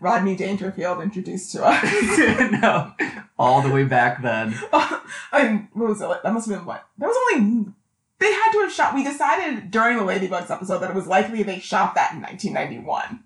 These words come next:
Speaker 2: Yeah.
Speaker 1: So it's actually not, so maybe they shot this in eighty-nine.
Speaker 2: Potentially.
Speaker 1: Yeah.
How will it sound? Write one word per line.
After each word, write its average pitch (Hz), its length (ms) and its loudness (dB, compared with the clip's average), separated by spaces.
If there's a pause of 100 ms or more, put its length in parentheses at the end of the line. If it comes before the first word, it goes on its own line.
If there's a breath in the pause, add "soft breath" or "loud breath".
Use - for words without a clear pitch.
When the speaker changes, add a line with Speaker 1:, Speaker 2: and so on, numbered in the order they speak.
(120)
Speaker 2:
Yeah. 131 460 -2 (360)
Speaker 1:
So 269 160 2
it's 247 80 4
actually 330 280 4
not, 220 320 2
so 311 80 -2
maybe 294 180 0
they 269 120 -2
shot 254 220 0
this - 140 -6
in 185 80 -6
eighty-nine. 160 560 -12 (1080)
Speaker 2:
Potentially. 147 720 -4
Speaker 1:
Yeah. - 360 6